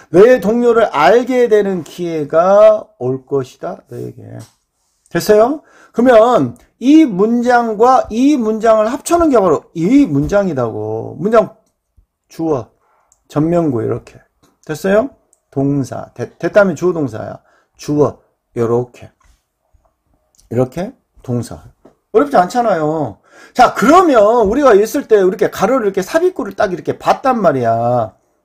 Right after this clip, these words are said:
그죠? 그러면 일-, 일반적으로 뭐야, 이거? 모르겠으면 해석 안 해도 된다니까. 왜? 삽입구 수식어구나. 아, 해석해갖고 알면 좋지. 근데 모른다면, 모른다면 안 해도 된다고. 모르는데 어떻게 해석할 거야?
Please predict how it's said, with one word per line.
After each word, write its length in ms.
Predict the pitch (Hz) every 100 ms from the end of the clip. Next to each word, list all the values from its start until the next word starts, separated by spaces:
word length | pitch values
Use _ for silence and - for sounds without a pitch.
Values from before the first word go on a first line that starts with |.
| _
그죠? 340 | 170 214 339 - _ -
그러면 420 | - 285 254 170 -
일-, 220 | 226 214
일반적으로 480 | 226 311 349 277 226
뭐야, 200 | 240 196
이거? 360 | 202 214 339 277
모르겠으면 480 | 233 330 311 262 311
해석 180 | -
안 140 | 131 185
해도 180 | 294 143
된다니까. 560 | 160 208 240 202 185
왜? 400 | 180 330 - - _ _ _
삽입구 400 | _ 320 392 -
수식어구나. 520 | 190 330 403 403 330 - _
아, 160 | - 143
해석해갖고 720 | 170 339 403 339 302 240 143
알면 520 | 107 156 294 320 233
좋지. 360 | 151 233 - 196
근데 180 | 143 117
모른다면, 1120 | 123 170 330 330 233 202 156 135 135 120 117
모른다면 800 | 156 285 311 247 214 196 320 415 - _ _ _
안 240 | 127 165
해도 220 | 285 320 247
된다고. 680 | 202 220 208 151 151 165 - -
모르는데 340 | 302 403 370
어떻게 260 | 381 381 339
해석할 360 | 339 311 277 285
거야? 520 | 285 196 123 101